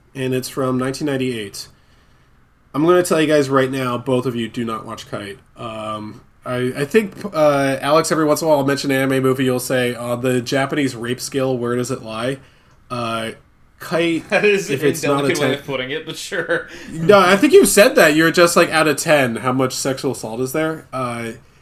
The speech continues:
Speaker 1: if Kite is not ten, then it's nine point nine, um, because it's, A, it's uncensored. It turns out, boy, you really do miss those mosaic bars in this. Uh, and the other thing is, it's underage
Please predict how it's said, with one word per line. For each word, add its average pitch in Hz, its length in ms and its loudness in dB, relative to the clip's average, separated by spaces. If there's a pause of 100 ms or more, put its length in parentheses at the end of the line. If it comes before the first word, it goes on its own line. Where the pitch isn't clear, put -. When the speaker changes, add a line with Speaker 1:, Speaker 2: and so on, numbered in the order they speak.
(140)
Speaker 1:
if 165 160 -4
Kite 190 360 -2
is 185 160 2
not 156 260 -2
ten, 156 360 -2
then 147 120 -2
it's - 400 -6
nine 131 260 -6
point 123 240 -6
nine, 127 480 -6 (140)
um, 117 500 -8
because 131 520 -4
it's, 131 400 -4 (460)
A, 175 100 4
it's 233 260 2
uncensored. 165 640 0
It 165 60 -2
turns 175 260 0
out, 180 200 2
boy, 175 160 2
you 139 140 2
really 147 280 2
do 160 180 2
miss 147 220 -2
those 147 260 2
mosaic 135 520 0
bars 170 420 -2
in 175 140 -6
this. 180 240 -6
Uh, 180 140 -8 (480)
and 156 440 2
the 147 100 0
other 196 160 4
thing 185 380 2
is, 139 640 2
it's 147 180 -4
underage 135 840 -2